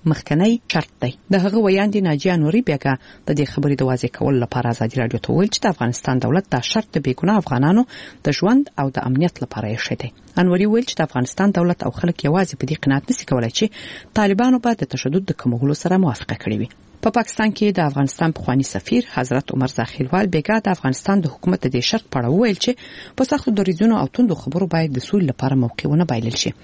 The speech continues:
او له موجودو شرایطو سره باید ستراتیژیک چلند وشي. خو آیا د افغانستان حکومت اندېښنه لري چې وسلوال طالبان به له امریکا سره د موافقې تر لاسلیک وروسته له دوی سره له خبرو او د اوربند له ټینګولو شاته سي؟ زاخیلوال ویل، شاید اندېښنې موجودې وي، خو سوله په دې ارزي چې حکومت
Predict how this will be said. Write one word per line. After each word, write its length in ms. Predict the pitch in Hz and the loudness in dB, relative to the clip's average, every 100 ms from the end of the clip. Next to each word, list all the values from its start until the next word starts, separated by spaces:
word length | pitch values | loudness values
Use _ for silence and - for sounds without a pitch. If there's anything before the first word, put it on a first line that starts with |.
| - - - | -20 -4 0
او 80 | 151 | 2
له 40 | 127 | 2
موجودو 320 | 123 220 226 - | 0 0 0 0
شرایطو 320 | 175 226 - | 0 0 0
سره 160 | 202 196 | -2 2
باید 160 | 196 - | 0 -2
ستراتیژیک 440 | 165 120 110 - - | -6 -4 -4 -6 -4
چلند 280 | 180 196 139 | 2 4 2
وشي. 180 | - - - - - | -2 -8 -14 -20 -2
خو 120 | 262 | 2
آیا 240 | 247 269 269 | 4 2 2
د 80 | |
افغانستان 460 | 214 - 170 - 180 - | 0 -2 -6 -2 -2 -2
حکومت 360 | - 175 170 | -4 -2 0
اندېښنه 320 | 156 135 - 185 | 2 2 2 2
لري 140 | 151 226 | 2 2
چې 120 | 240 | 2
وسلوال 460 | 208 - 185 185 - | 0 0 0 0 0
طالبان 320 | 160 151 170 | 0 2 2
به 120 | 165 143 | 2 2
له 80 | 123 | 0
امریکا 260 | - 165 | -2 -4
سره 200 | - 160 | -2 -2
د 100 | 147 123 | 2 0
موافقې 340 | 113 - 180 - | 0 -4 -4 -2
تر 120 | 117 | -4
لاسلیک 340 | 107 - - - | -4 -2 -4 -4
وروسته 300 | - - 110 - - - | -8 -6 -6 -8 -20 -4
له 80 | 147 | 0
دوی 160 | 139 226 | 2 0
سره 140 | 180 165 | 0 -2
له 180 | 131 110 | -2 -4
خبرو 320 | 123 185 233 _ _ - | -2 0 0 _ _ -2
او 100 | 131 | -2
د 140 | 131 - | -2 -2
اوربند 380 | 127 143 247 | -2 2 0
له 80 | 165 - | 0 -4
ټینګولو 420 | 127 127 147 131 - | -6 -2 -2 -2 -2
شاته 200 | 208 262 | -4 0
سي؟ 200 | 285 - - - | -2 -2 -6 -2
زاخیلوال 420 | 220 247 240 254 | 0 2 4 4
ویل، 260 | 247 247 233 - - _ | 4 2 0 -4 -20 _
شاید 400 | - 294 269 - 160 | -2 0 2 2 0
اندېښنې 340 | 143 - 165 160 | 0 0 2 4
موجودې 300 | 165 226 170 | 4 2 2
وي، 100 | 143 - | -2 -6
خو 100 | - | -4
سوله 260 | 220 202 | 2 2
په 120 | - | 0
دې 120 | 147 151 214 | 0 2 0
ارزي 160 | 220 | 0
چې 480 | 226 - 202 - - | -2 -2 -4 -8 -6
حکومت 400 | 160 - 156 156 | -6 0 0 0